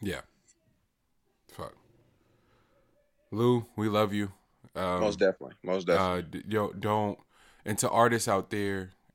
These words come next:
Speaker 1: um, if you got two fans, don't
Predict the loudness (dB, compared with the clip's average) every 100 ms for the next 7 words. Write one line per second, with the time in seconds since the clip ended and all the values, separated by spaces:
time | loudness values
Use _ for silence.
0 | -6 -4 -2 -4 -8 -16 -20 _ _ _
1 | _ _ _ _ _ _ _ _ _ -10
2 | -8 2 4 4 -4 _ _ -10 0 0
3 | 0 -6 -6 -12 -20 -20 -20 _ _ _
4 | _ _ _ _ _ _ -2 2 4 2
5 | -2